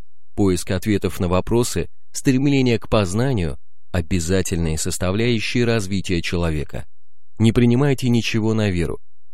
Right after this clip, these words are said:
Будьте наивными, задавайте вопросы», сказал известный инженер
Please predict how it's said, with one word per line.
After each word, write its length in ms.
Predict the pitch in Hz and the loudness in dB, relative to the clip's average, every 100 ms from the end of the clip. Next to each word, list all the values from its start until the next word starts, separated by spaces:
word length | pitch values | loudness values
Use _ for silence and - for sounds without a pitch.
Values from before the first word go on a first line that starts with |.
| - - | -8 -2
Будьте 420 | 127 185 - 160 | 0 0 0 0
наивными, 680 | 156 147 110 87 82 76 - - | 2 2 2 0 0 -2 -4 -6
задавайте 640 | 117 147 165 160 147 120 127 | 0 2 6 6 6 6 2
вопросы», 580 | 135 127 95 - 67 - - | 4 4 2 2 -4 -6 -8
сказал 420 | - 127 107 104 | -2 2 4 4
известный 520 | 104 104 107 95 95 92 | 4 2 2 2 0 2
инженер 440 | 87 104 127 | 2 2 2